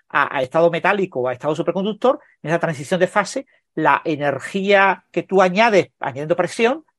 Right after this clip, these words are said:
eh, pues acaba generándose, eh, se acaba consumiendo esa energía en hacer la transición, y una vez que hace la transición,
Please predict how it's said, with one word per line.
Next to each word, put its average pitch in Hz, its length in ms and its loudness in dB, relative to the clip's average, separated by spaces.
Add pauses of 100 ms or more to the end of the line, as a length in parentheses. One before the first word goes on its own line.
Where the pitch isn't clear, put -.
(240)
eh, 135 320 -4
pues 135 260 -4
acaba 156 540 0 (160)
generándose, 165 800 0
eh, - 460 -10
se 127 140 -12
acaba 156 360 0
consumiendo 175 540 0
esa 180 100 -4
energía 208 440 -2 (280)
en 185 280 2
hacer 170 220 -2
la 165 80 4
transición, 254 560 0 (140)
y 160 40 -8
una 147 100 -2
vez 170 80 4
que 185 100 0
hace 175 120 2
la 175 80 4
transición, 185 580 2